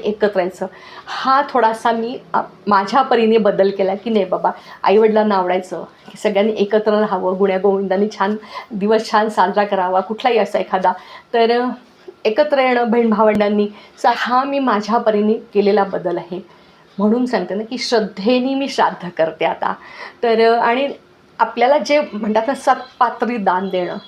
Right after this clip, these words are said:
हे अत्यंत गरजेचं आहे. का होतं नाही तर माहिती आहे का, ज्याच्याकडे आहेच त्यालाच परत देण्यात काही अर्थ नसतो, त्याला कदाचित किंमतही नसते. तर थोडंसं आपण सत्पात्री दानाकडे वळूया की आपल्याला ज्याला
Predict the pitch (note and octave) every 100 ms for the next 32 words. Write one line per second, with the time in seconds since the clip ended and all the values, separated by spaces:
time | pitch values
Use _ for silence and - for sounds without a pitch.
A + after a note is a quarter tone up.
0 | - A#3+ - - - A#3 A#3 A#3 A#3+ G3+
1 | E3+ E3+ F3+ F3 - - - - - _
2 | _ _ _ _ _ - A3+ B3 C4+ C4+
3 | A#3 G#3+ G#3+ A3+ G#3+ G3+ G#3 G#3+ - -
4 | A#3+ A#3+ D4 C#4 - A3+ - G#3+ A#3 G#3+
5 | - - - _ _ _ B3 G#3+ A#3 -
6 | - B3+ A3+ A#3 A3 A3 A#3 A#3 F3+ -
7 | G#3+ F#3 F#3 G3+ - - A3 A3+ A3 A#3
8 | B3 B3+ C4 A3 A#3 A#3+ C4+ G#3 - -
9 | - - _ _ - - - B3+ - C#4
10 | C4+ C#4+ C#4+ C4+ - C4 F#4+ - _ -
11 | - - - C4 C4 F4+ B3+ A#3 G#3+ G#3+
12 | G#3+ A3+ G3+ G#3 G#3 A3 G#3+ G#3+ A3 A#3
13 | G#3 G#3+